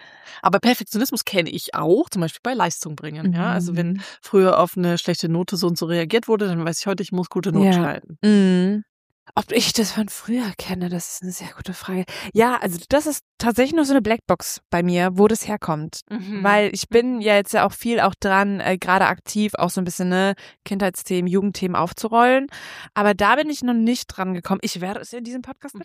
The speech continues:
Speaker 2: mitbringen, soweit <laughs> ich da
Speaker 1: <laughs> Ich
Speaker 2: mehr
Speaker 1: bin
Speaker 2: Einsicht
Speaker 1: gespannt.
Speaker 2: da drin habe.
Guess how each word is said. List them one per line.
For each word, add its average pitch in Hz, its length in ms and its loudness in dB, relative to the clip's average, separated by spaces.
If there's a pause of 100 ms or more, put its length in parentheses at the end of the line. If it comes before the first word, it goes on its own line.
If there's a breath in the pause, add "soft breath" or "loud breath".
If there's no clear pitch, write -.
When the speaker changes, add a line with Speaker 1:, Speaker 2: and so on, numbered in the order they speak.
Speaker 2:
mitbringen, 208 380 -4
soweit 220 340 4
<laughs> 349 360 4
ich 277 140 -2
da 285 140 6
Speaker 1:
<laughs> 294 80 -2
Ich 196 100 -14
Speaker 2:
mehr 247 340 2
Speaker 1:
bin 233 80 0
Speaker 2:
Einsicht 349 460 0
Speaker 1:
gespannt. - 40 -2
Speaker 2:
da 226 260 2
drin 226 260 -4
habe. 233 260 0